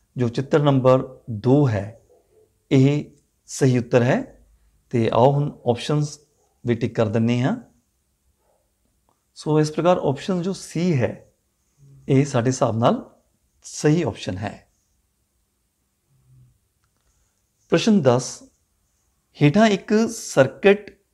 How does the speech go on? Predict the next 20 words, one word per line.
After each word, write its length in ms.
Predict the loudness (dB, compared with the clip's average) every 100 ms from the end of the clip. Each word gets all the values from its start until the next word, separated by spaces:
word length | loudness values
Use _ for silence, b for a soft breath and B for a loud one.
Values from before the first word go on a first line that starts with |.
| _ _
ਚਿੱਤਰ 280 | -4 0 2
ਦਿੱਤਾ 340 | 2 4 4
ਹੈ, 420 | 6 4 2 -6 -8
ਜਿਸ 240 | -4 -2
ਵਿੱਚ 180 | -2 -4
ਇੱਕ 180 | -6 -4
ਬਲਬ 420 | -2 2 2 0 -8
ਅਤੇ 140 | -4
ਇੱਕ 280 | -4 -6 -8
ਬੈਟਰੀ 400 | -2 0 0 -2
ਜੁੜੀ 220 | -2 -2
ਹੋਈ 240 | -2 -2 0
ਹੈ। 340 | -2 -4 -16 _ _ _ _ _ _ -6
ਬਿੰਦੂ 600 | 2 2 2 0 -2 -8 -16 _
P 280 | -4 -2 -2 -2 -4
ਅਤੇ 400 | 0 -2 -2 -2 2
Q 180 | 2
ਨੂੰ 320 | 2 -4 -6 -8
ਜੋੜਨ 460 | -6 -2 0 -2 -2
ਲਈ 420 | -2 -2 -6